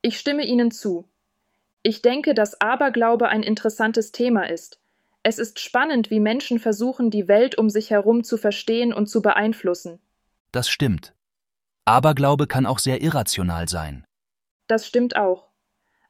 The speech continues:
Speaker 1: Aber es ist auch Teil unserer Kultur und unserer Geschichte.
Speaker 2: Ich denke, dass wir Aberglaube nicht verurteilen sollten, aber wir sollten auch nicht zu ernst nehmen.
Speaker 1: Das stimmt.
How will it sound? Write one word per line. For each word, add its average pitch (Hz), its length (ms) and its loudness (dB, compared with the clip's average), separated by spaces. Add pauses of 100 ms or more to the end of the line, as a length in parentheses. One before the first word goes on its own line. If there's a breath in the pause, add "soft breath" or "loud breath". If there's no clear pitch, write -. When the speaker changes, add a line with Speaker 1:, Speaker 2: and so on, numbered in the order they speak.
Speaker 1:
Aber 226 260 2
es 233 100 -4
ist - 220 -6
auch 214 120 -4
Teil 247 320 -2
unserer 214 380 -2
Kultur 208 680 -2 (160)
und 226 140 -2
unserer 214 380 0
Geschichte. 214 600 -4 (920)
Speaker 2:
Ich - 160 0
denke, 165 300 6
dass 131 240 2
wir 113 160 4
Aberglaube 120 640 6
nicht 123 200 4
verurteilen 117 640 2
sollten, 101 520 2 (400 soft breath)
aber 131 260 4
wir 139 80 4
sollten 135 340 4
auch 127 200 2
nicht 139 180 2
zu - 140 0
ernst 131 400 2
nehmen. 82 320 -4 (880)
Speaker 1:
Das 220 260 0
stimmt. 190 420 -6